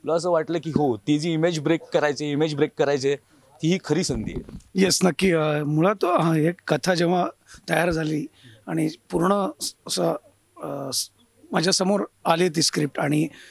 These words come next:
Speaker 2: म्हणलं, "यार, ये फिल्म करना चाहिए मेरे को," मला करायची आहे. कारण अर्थात तेच कारण होतं आणि इमेज ब्रेक करायची नाही मला, मला इमेज वेगळी बनवायची आहे.
Speaker 1: हम्म.
Speaker 2: कारण मला जी ब-, आधीची जी इमेज आहे, ती सुद्धा खूप कष्टाने सगळ्यांच्या मदतीने तयार झालेली आणि जी मला खूप जवळची आहे,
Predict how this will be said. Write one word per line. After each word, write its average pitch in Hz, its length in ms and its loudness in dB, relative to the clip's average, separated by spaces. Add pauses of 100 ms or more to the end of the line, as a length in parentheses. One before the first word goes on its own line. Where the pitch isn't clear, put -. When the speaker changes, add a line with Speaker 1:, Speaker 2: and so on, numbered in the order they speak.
(280)
Speaker 2:
म्हणलं, 156 180 0
"यार, 170 220 2
ये 165 220 0
फिल्म 190 220 0
करना 185 240 2
चाहिए 185 240 0
मेरे 147 200 2
को," 139 100 -6
मला 143 200 -4 (220)
करायची 170 320 0
आहे. 175 60 0
कारण 226 260 2 (540)
अर्थात 269 300 2 (100)
तेच 269 140 2
कारण 208 260 2
होतं 180 260 0
आणि 226 140 2
इमेज 254 300 4
ब्रेक 220 280 2
करायची 285 260 2
नाही 262 100 2
मला, 214 160 0
मला 233 180 2
इमेज 220 380 2
वेगळी 165 320 2
बनवायची 156 560 2
आहे. - 140 -20
Speaker 1:
हम्म. 117 240 -20
Speaker 2:
कारण 180 140 2
मला 190 180 2
जी 208 180 -2
ब-, 190 140 -4 (280)
आधीची 202 320 0
जी 247 180 2
इमेज 202 240 0
आहे, 175 120 -2
ती 196 40 -8
सुद्धा 208 220 0
खूप 240 180 -4
कष्टाने 214 420 0
सगळ्यांच्या 185 480 0
मदतीने 185 420 0 (340)
तयार 185 220 2
झालेली 151 360 0
आणि 180 100 -2
जी 208 100 0
मला 269 200 2
खूप 254 200 0
जवळची 170 440 2
आहे, - 60 -10